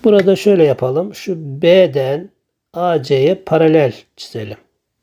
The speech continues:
Şöyle. Şuraya K noktası diyelim. Bu K B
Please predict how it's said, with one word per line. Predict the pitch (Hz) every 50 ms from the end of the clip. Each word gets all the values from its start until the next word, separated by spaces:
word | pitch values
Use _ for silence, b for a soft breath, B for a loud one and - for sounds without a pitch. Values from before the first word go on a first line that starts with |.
| _ _ _ _ _ _ _ _ _ _ _ _ _ _ - - _ -
Şöyle. | - - - - - 113 107 113 117 123 147 - - _ _ _ _ _ _ _ _ _ _ _ _ _ _ _ _ _ _ _ _ _ _ _ _ - _ _ _ B B B B B B B B B B -
Şuraya | - - - 170 156 160 160 -
K | - - 160 151 143
noktası | 131 117 - - 113 98 - 107 107
diyelim. | 120 113 110 117 143 170 190 _ _ _ _ _ _ _ _ _ _ _ _ b b b b b b b b b b b _ _ _ -
Bu | - 156 160 170 175 202 - - _ _ _ _ _ - _ _ _ _ _ _ - -
K | - 139 156 151 143 139 123 120
B | 135 135 147 165 202 220